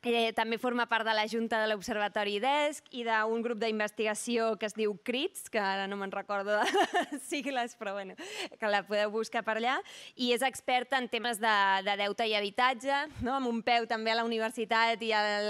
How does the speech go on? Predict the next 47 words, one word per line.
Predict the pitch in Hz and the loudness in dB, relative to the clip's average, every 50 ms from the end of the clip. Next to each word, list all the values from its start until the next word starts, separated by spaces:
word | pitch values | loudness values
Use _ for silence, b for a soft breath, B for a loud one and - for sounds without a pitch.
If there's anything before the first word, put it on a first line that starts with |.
| 208 208 | 0 0
les | 214 208 214 208 | 0 -2 -2 -2
lluites | 220 220 220 - 233 226 - - | -4 -4 -2 -2 -2 -4 -2 -4
socials | 220 196 - 226 233 247 262 285 285 226 220 | -6 -4 -2 0 2 2 2 0 -2 -4 -4
i, | 214 208 202 196 196 196 190 180 175 - - | -2 -2 0 0 0 -2 -2 -4 -6 -8 -8
i, | 202 196 | -6 -4
bueno, | 196 196 190 185 | -4 -4 -4 -4
encantada | 185 175 196 185 185 180 190 190 196 190 | -6 -4 -6 -6 -4 -4 -4 -2 -2 -2
també | 196 196 196 196 190 190 | -4 -4 -4 -4 -2 0
de | 196 190 185 180 180 - _ | 2 2 2 0 -4 -4 _
tenir-te | 208 196 196 196 202 196 208 196 | -2 -2 0 -2 -2 0 0 0
avui | 196 196 190 | 0 0 -2
aquí | 196 214 - 202 190 | -2 -2 -2 -4 -2
per | 208 202 196 | -2 -4 -2
poder | - 202 196 190 190 185 185 190 B B B B B B | -2 -2 0 0 0 0 0 -2 B B B B B B
conversar. | _ 247 226 226 208 202 196 196 - 214 180 180 175 B B B B B B B B B B B _ | _ 0 0 2 2 0 0 0 -2 -2 -2 -2 -2 B B B B B B B B B B B _
I, | - 285 285 269 269 269 262 262 262 254 254 254 254 254 254 | -2 0 0 2 2 0 0 0 0 0 0 0 -2 -2 -2
bueno, | 240 262 254 254 247 | 0 0 0 0 -2
farem | 233 269 247 240 247 254 247 | -2 -2 -2 0 0 0 -2
com | 302 277 277 | -2 -2 0
dos | 262 277 262 | 0 0 0
rondes | 277 285 277 285 285 254 | 0 -4 -2 -2 -4 -2
de | 277 285 | -2 -2
preguntes, | 240 277 285 302 339 349 339 330 285 269 | 0 0 0 0 0 0 -2 -2 0 0
la | 247 | 0
primera | 202 233 220 220 226 233 247 247 | 0 0 -2 -2 0 0 0 0
més | 247 254 254 240 - | 0 -2 -4 -4 -4
com | 254 240 233 | -4 -2 0
d'anàlisi | 220 220 214 226 233 247 247 240 262 262 | 0 0 0 0 0 0 -2 -2 0 0
del | 254 254 247 240 - | 2 0 0 0 -2
context | 262 254 254 247 294 302 339 330 269 | -2 -2 0 0 0 0 0 -2 -2
i | 240 214 | -2 -2
la | 214 208 208 | -2 -2 -4
segona | - 214 208 220 220 | -6 -8 -6 -6 -4
més | 226 233 208 | -4 -4 -2
d'alternatives. | 226 233 226 - 233 220 233 226 220 - 262 285 294 320 381 - B B B B B B | -2 -2 -2 -2 -2 -2 -2 -2 -2 0 0 0 2 0 0 -2 B B B B B B
I | _ 262 247 247 | _ 2 4 4
la, | 233 | 2
per | 226 - 240 226 233 | 4 2 2 2 2
la | 233 214 | 2 2
primera, | 247 240 233 240 262 277 285 302 302 | 2 0 0 2 2 4 4 6 6
les, | 294 262 240 233 - | 6 4 2 0 0
la | 277 240 220 | -2 -2 0
pregunta | - 220 220 233 240 254 269 269 | 0 0 0 0 0 0 -2 0
que | - 277 | 0 0
els | 254 240 269 | 0 0 0
hi | 254 | 0
llançàvem | 247 247 240 240 - 277 262 262 269 277 262 | 0 0 -2 -2 -2 0 2 2 2 2 0